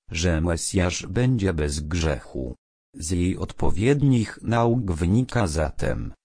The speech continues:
że Mesjasz nie może mieć ludzkiego ojca, gdyż to czyniłoby go grzesznym. Żydowska teologia potrzebuje zatem doktryny głoszącej,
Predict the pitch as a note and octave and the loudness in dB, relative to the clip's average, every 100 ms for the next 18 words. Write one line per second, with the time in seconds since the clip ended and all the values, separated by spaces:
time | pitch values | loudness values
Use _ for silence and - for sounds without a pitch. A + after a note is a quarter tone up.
0 | - E2+ F2 D#2+ F2 E2 - F2+ E2+ - | -10 -2 0 2 0 -2 -2 0 2 0
1 | F2+ E2+ F2 A#2+ F#2+ F#2+ E2+ E2 D#2 - | 0 2 2 0 2 2 4 2 0 -4
2 | F#2+ D#2+ - F#2+ F#2 F#2 F#2 F#2+ - - | -4 -4 -2 -2 0 0 0 0 -4 -6
3 | - - - _ - F2+ E2+ F#2 E2 - | -8 -8 -12 _ -6 -2 2 2 0 -2
4 | G#2+ F2+ - G2 A2+ C3 A#2 F2 F2 D#2+ | 0 0 0 0 2 2 2 2 2 2
5 | E2 E2 F2 C#2+ C2 - C#2+ A#1 A#1+ _ | -2 -2 -2 -2 -4 -4 -4 -6 -14 _
6 | _ _ _ F2+ F2+ E2+ C#3 - - D#2 | _ _ _ -2 0 2 0 -2 -4 -4
7 | D2+ G2 F2 F2 A2 F2 F2 E2 B2+ - | -2 2 2 2 0 0 -2 0 -2 0
8 | D3 - D3+ F2 D#2 E2 B2+ - C3 A2+ | 0 2 2 2 0 0 -2 0 2 2
9 | E2 E2 - G#2+ C#3+ A#2 E2 D#2+ E2+ D#2+ | 0 -4 -4 0 2 2 0 -2 -2 0
10 | B2 F2+ C#2+ - B1 A#1+ | 0 0 -2 -4 -6 -8